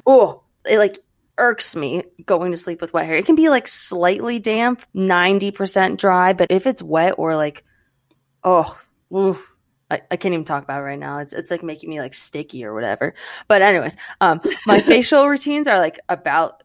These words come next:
Speaker 1: exactly the same as the morning. Only major change is that I'll use a serum in the evenings and,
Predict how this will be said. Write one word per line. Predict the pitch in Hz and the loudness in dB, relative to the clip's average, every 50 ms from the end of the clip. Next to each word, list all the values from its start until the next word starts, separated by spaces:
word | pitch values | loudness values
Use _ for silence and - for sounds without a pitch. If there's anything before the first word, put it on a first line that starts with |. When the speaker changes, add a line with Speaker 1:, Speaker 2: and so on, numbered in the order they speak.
| _ _ | _ _
Speaker 1:
exactly | - 170 170 - - 143 139 143 - - 151 143 | -8 -8 -8 -8 -8 -8 -8 -8 -8 -8 -8 -8
the | 143 147 | -8 -8
same | - - 147 147 147 151 | -10 -10 -10 -8 -8 -10
as | 151 151 | -10 -10
the | 151 | -10
morning. | 143 143 143 139 143 156 165 170 165 - - - | -10 -10 -10 -8 -8 -8 -6 -8 -8 -8 -2 0
Only | 190 196 208 214 208 | 2 4 4 4 4
major | 190 180 180 190 180 190 | 4 2 2 2 2 2
change | 190 - 185 175 180 180 180 | 0 0 -2 -2 0 0 0
is | 175 175 170 - | -2 -2 -2 0
that | 170 160 156 156 156 - - _ _ _ _ _ | 0 2 2 2 0 0 -4 _ _ _ _ _
I'll | 160 165 160 160 160 156 156 151 156 | 0 2 2 4 2 2 0 -2 -4
use | 156 175 175 160 | -4 -2 -2 -2
a | 156 | -4
serum | - - - 170 170 175 185 208 214 196 208 _ _ _ | -6 -4 -2 0 0 2 0 0 -2 -4 -6 _ _ _
in | 220 208 | -6 -2
the | 214 214 | -2 0
evenings | 220 202 214 226 240 254 240 - _ _ _ _ _ _ _ - | -2 -2 -2 -2 -2 -2 -4 -6 _ _ _ _ _ _ _ -2
and, | 175 185 180 180 175 170 165 165 165 165 | 0 2 2 2 2 2 2 2 0 -2